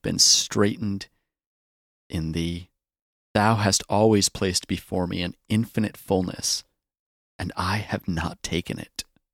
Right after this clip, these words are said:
I confess and bewail my deficiencies and backslidings. I mourn my numberless failures, my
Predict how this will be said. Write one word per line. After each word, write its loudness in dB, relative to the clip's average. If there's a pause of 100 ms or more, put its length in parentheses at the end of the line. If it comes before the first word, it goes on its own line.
(640)
I 2
confess -2
and -4
bewail 0
my -2
deficiencies -2
and -6
backslidings. -6 (800)
I 0
mourn 6
my 2
numberless 2
failures, -2 (1600)
my 4